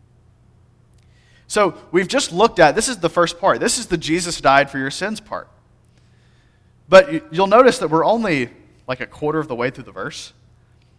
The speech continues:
And I, I would argue that this is the thesis of John's whole gospel, this verse. And we're only a quarter of the way through, and we've already dealt with the Jesus died for your sins part.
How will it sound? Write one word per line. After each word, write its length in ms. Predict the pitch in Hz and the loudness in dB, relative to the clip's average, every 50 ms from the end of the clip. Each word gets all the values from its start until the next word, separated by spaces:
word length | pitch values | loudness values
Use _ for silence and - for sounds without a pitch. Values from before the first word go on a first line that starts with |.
| _ _ _ _ _ _ _ _ _ _ _ _ _ _ _ _ _ _ | _ _ _ _ _ _ _ _ _ _ _ _ _ _ _ _ _ _
And 120 | 127 127 | 0 4
I, 80 | 147 175 | 4 4
I 200 | 165 - - 185 | 6 6 6 6
would 120 | 190 185 | 6 6
argue 300 | 180 143 170 175 160 160 | 4 4 2 2 2 -2
that 120 | 151 131 131 | -6 -4 -6
this 160 | 165 165 - | -6 -4 -4
is 100 | 156 - | -8 -8
the 100 | - 127 | -12 -16
thesis 520 | - - - 131 151 160 - - 131 - | -16 -14 -10 -8 -6 -6 -4 -6 -6 -8
of 120 | 120 113 110 | -12 -12 -8
John's 260 | 127 117 113 117 - | -4 -4 -4 -4 -8
whole 120 | - 104 | -12 -16
gospel, 360 | 104 117 127 135 - - 107 107 | -6 -2 -2 -2 -2 -2 -12 -16
this 160 | 110 101 - | -16 -16 -14
verse. 420 | - 117 131 110 90 - - - _ _ _ _ _ _ _ _ _ _ _ | -10 -8 -8 -8 -8 -12 -18 -18 _ _ _ _ _ _ _ _ _ _ _
And 100 | 123 143 | -4 -2
we're 80 | 165 | 0
only 140 | 170 165 151 | 0 0 -2
a 20 | |
quarter 260 | 139 - - 160 156 147 | -4 -4 -4 -4 -4 -4
of 40 | |
the 60 | 139 135 | -4 -4
way 140 | 127 123 | -2 -4
through, 360 | 120 - - 135 135 127 110 107 | -4 -6 -8 -8 -8 -8 -8 -10
and 480 | 104 - _ _ _ _ _ _ - | -12 -18 _ _ _ _ _ _ -14
we've 100 | 131 131 | -6 0
already 200 | 151 160 156 135 127 | 2 2 2 2 -2
dealt 300 | - 143 151 147 - - | -2 0 0 0 0 -2
with 260 | 120 113 104 - _ _ _ | -8 -10 -10 -14 _ _ _
the 80 | 120 | -16
Jesus 400 | 110 117 120 113 104 98 - - | -12 -12 -12 -12 -12 -16 -18 -14
died 240 | - 113 104 104 98 | -8 -6 -6 -6 -6
for 80 | - - | -10 -14
your 80 | 85 | -14
sins 540 | - - - 110 98 92 82 _ _ - - _ _ _ _ | -14 -14 -14 -14 -16 -16 -20 _ _ -20 -20 _ _ _ _
part. 240 | 85 80 - _ | -20 -20 -20 _